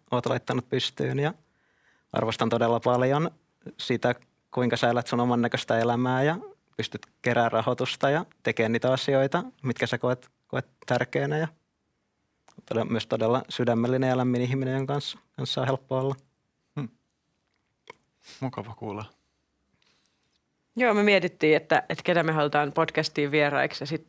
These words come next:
Speaker 3: sä tulit heti siinä ihan alussa jo mieleen sille just sen takia, koska sä oot ihminen, joka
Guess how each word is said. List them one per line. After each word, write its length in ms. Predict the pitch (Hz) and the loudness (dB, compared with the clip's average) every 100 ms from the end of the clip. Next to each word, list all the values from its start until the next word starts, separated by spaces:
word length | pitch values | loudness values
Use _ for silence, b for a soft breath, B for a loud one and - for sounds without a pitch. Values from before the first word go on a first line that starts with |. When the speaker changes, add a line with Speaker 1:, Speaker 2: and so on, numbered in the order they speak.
| - | -6
Speaker 3:
sä 140 | 175 | -4
tulit 300 | 165 165 156 | 0 0 0
heti 240 | 175 160 | 0 0
siinä 220 | 151 135 135 | -2 -2 0
ihan 240 | 165 151 131 | 0 0 0
alussa 380 | 123 147 - - | 0 -4 -6 -6
jo 60 | - _ | -8 _
mieleen 400 | - - - 139 | -4 -2 -4 -6
sille 220 | - - | -8 -6
just 180 | 135 151 | -4 -4
sen 160 | 139 131 | -4 -4
takia, 260 | 135 131 | -4 -4
koska 240 | - - 135 | -6 -8 -8
sä 100 | 131 | -6
oot 100 | - | -4
ihminen, 340 | 147 147 131 | -2 -2 -2
joka 300 | 143 143 123 | -2 -2 -4